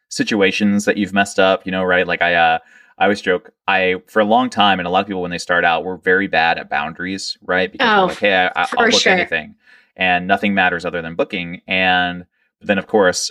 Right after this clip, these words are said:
Speaker 1: I started dating my wife and, uh, she, there was, like, a weekend we were supposed to go, uh, visit some family in Texas.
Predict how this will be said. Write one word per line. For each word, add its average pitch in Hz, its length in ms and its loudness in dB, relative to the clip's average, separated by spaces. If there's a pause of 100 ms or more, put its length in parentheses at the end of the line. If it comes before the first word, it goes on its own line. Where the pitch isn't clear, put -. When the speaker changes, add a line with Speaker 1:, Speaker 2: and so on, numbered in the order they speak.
Speaker 1:
I 87 460 2
started 98 340 0
dating 95 240 2
my 92 120 2
wife 92 440 2 (100)
and, 87 560 0
uh, 85 500 2 (460)
she, 92 640 -4 (320)
there 101 60 -2
was, 104 80 0
like, 113 100 -2
a 90 60 0
weekend 101 380 0
we 92 60 -4
were 87 60 -4
supposed - 220 -6
to 95 60 -4
go, 85 680 0
uh, 80 260 0
visit 87 280 -8
some 82 120 -12
family 110 520 0
in 85 100 -10
Texas. - 580 -4